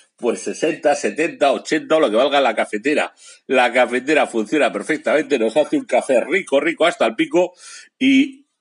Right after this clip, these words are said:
pues eso, de un tate y de una prueba, pues hemos dado con un consejo para todos nuestros compañeros, Calvi compañeros.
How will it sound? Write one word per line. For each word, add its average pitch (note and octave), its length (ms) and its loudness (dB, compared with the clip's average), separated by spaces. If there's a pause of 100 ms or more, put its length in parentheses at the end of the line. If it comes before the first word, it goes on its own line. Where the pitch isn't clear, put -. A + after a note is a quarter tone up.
pues C3 180 0
eso, A2 300 -2
de G#2+ 160 0
un C3+ 260 -2
tate D#3+ 300 0
y C#3 100 2
de C#3 80 2
una D#3 220 2
prueba, F3 320 2
pues A2 180 -4
hemos C3+ 480 -2
dado C#3+ 320 2
con B2 180 -2
un F#3 120 0
consejo D3+ 640 -2
para C3 300 2
todos D3+ 340 0
nuestros C#3+ 520 -2
compañeros, D#3 840 0
Calvi D#3 320 0
compañeros. D3 720 0